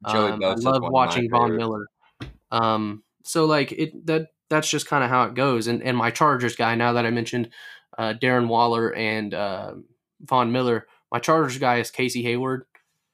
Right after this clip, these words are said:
Speaker 1: Mm.
Speaker 2: Don't know why. I just love watching that dude play. Um, but anyway, back to my point.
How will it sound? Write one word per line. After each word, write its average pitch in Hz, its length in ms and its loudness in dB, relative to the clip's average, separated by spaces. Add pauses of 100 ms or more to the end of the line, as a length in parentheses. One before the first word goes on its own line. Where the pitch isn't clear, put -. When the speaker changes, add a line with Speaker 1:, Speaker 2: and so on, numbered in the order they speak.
(140)
Speaker 1:
Mm. 117 140 -20
Speaker 2:
Don't 156 200 2
know 156 120 2
why. 120 500 2 (300)
I 123 80 0
just - 180 -8
love 127 140 0
watching 117 340 -4
that 110 140 -8
dude 110 200 -6
play. 95 280 -14 (480)
Um, 113 560 -8
but 156 100 2
anyway, 160 360 4
back 151 300 0
to 185 80 -2
my 143 120 2
point. 120 400 -6